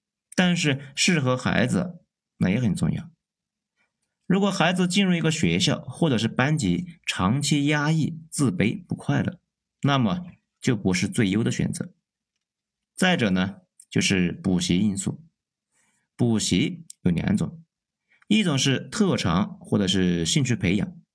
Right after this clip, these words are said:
比如跳舞啊、钢琴呢。另一种呢，是智商的能力培育。补习那肯定是有好处的，但现在乱象丛生和良莠不齐，选择很重要。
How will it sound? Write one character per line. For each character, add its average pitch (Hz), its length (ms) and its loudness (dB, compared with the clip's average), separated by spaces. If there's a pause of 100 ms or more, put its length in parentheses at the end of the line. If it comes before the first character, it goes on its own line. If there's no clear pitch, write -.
(300)
比 110 100 2
如 107 400 -2 (240)
跳 127 240 0
舞 87 140 0
啊、 87 240 0 (500)
钢 120 220 0
琴 85 200 0
呢。 101 200 -2 (1000)
另 180 140 2
一 190 40 0
种 143 200 2
呢， 110 220 -2 (180)
是 107 240 0
智 131 320 2
商 127 120 0
的 110 120 2
能 90 200 2
力 95 100 2
培 87 160 -2
育。 82 260 -2 (920)
补 117 240 0
习 107 460 -2
那 170 80 2
肯 131 180 0
定 117 80 2
是 135 120 0
有 131 100 0
好 - 240 -8
处 127 160 -2
的， - 200 -6 (420)
但 120 160 0
现 160 260 0
在 101 400 -2 (200)
乱 143 260 2
象 113 200 0
丛 90 220 0
生 104 400 -2
和 95 160 0
良 87 200 2
莠 110 120 2
不 98 120 0
齐， 113 320 -2 (420)
选 80 420 0
择 76 380 -2 (300)
很 85 160 -2
重 104 180 0
要。 - 180 -4